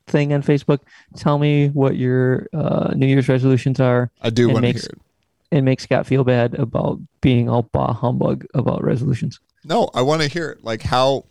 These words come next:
Speaker 2: how do you want to be better? And then I
Speaker 1: Okay.
Speaker 2: want you to wait three
Speaker 1: And I
Speaker 2: days
Speaker 1: want
Speaker 2: and
Speaker 1: you
Speaker 2: then
Speaker 1: to
Speaker 2: start
Speaker 1: set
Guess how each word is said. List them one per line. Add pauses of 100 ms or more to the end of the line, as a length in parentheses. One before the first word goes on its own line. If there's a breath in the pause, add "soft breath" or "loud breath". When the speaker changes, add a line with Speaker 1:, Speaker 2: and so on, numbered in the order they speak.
(460)
Speaker 2:
how
do
you
want
to
be
better? (1160)
And
then
I
Speaker 1:
Okay.
Speaker 2:
want
you
to (200)
wait (760)
three
Speaker 1:
And
I
Speaker 2:
days
Speaker 1:
want
Speaker 2:
and
Speaker 1:
you
Speaker 2:
then
Speaker 1:
to
Speaker 2:
start
Speaker 1:
set